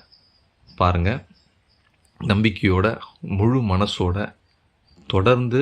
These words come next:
இதை நீங்க சொல்லிட்டு வாங்க. இதை சொல்றதுக்கு நேரங்காலம்லாம் கிடையாது. உங்களுக்கு எப்பெல்லாம் டைம் கிடைக்குதோ அப்பெல்லாம் சொல்லலாம்.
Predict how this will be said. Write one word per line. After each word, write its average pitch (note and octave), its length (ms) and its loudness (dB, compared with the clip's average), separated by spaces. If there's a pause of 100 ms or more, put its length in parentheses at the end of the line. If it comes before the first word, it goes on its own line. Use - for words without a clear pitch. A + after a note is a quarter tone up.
(220)
இதை B2+ 160 -10
நீங்க E2+ 160 -2
சொல்லிட்டு F#2+ 320 0
வாங்க. F2+ 260 2 (520)
இதை F2+ 180 0
சொல்றதுக்கு G2 680 -2 (220)
நேரங்காலம்லாம் G2 800 0
கிடையாது. F2 420 0 (720)
உங்களுக்கு F#2 320 2
எப்பெல்லாம் D#3 640 0
டைம் A2+ 260 0
கிடைக்குதோ F#2 360 0
அப்பெல்லாம் F#2+ 420 0
சொல்லலாம். F2 420 0